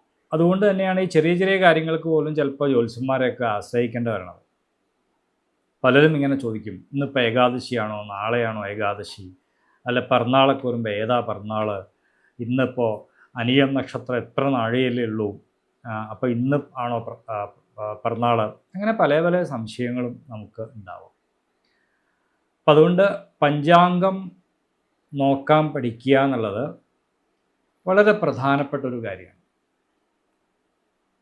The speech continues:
സാധാരണക്കാരായിട്ടുള്ള ആളുകളെ പഞ്ചാംഗം നോക്കുന്നതും ജ്യോത്സ്യന്മാർ നോക്കുന്നതുമായിട്ട് കുറച്ച് വ്യത്യാസമുണ്ട്.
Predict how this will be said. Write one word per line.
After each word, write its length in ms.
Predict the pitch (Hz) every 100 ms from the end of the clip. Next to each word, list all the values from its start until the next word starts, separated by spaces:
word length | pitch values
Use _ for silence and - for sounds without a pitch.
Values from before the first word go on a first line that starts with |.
| _ _ _ _ _ _
സാധാരണക്കാരായിട്ടുള്ള 1300 | - 165 170 143 185 196 202 202 196 190 175 165 160
ആളുകളെ 420 | 156 143 139 139
പഞ്ചാംഗം 720 | 139 131 123 127 123 123 123
നോക്കുന്നതും 560 | 120 117 117 117 113 147 185 _ _ _ _ _ _ _ _ _ _ _ _ _
ജ്യോത്സ്യന്മാർ 680 | 156 170 180 208 208 202 196
നോക്കുന്നതുമായിട്ട് 640 | 170 131 139 131 123 120
കുറച്ച് 260 | 156 185 -
വ്യത്യാസമുണ്ട്. 520 | 175 - 95 90 82